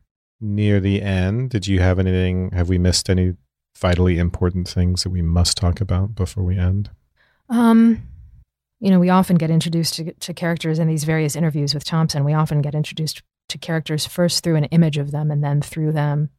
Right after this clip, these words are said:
Speaker 2: And, uh, at the end, I think Susie owning this nightclub in Atlantic City is, I mean, obviously she's a much diminished figure. She's very pathetic,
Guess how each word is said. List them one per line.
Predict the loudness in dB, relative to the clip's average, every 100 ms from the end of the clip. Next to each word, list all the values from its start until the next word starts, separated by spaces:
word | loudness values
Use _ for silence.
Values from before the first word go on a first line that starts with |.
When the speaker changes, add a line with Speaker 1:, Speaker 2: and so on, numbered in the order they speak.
| _ _
Speaker 2:
And, | -2 0 2
uh, | 2 0 0 -2 -6 _ _ _ _ _ -8
at | -8
the | -4
end, | 0 2 4
I | 2
think | -2 -6 -6
Susie | -6 -2 -2 -2 -2 -4 -6 -8 -18 _ _ _ -2
owning | 2 2
this | 2 0
nightclub | -4 -4 -4 -2
in |
Atlantic | -2 -2 -4 -4
City | -6 -4 -4 -4 -6
is, | -4 -4 -4 -6 -12 _ _
I | -2
mean, | 0
obviously | 0 0 -4
she's | -4 -2
a |
much | -2 -2 -4
diminished | -4 -6 -8 -10
figure. | -4 -2 0 0
She's | -2 -6
very | -6 -6
pathetic, | -8 -8 -2 0 -2 -4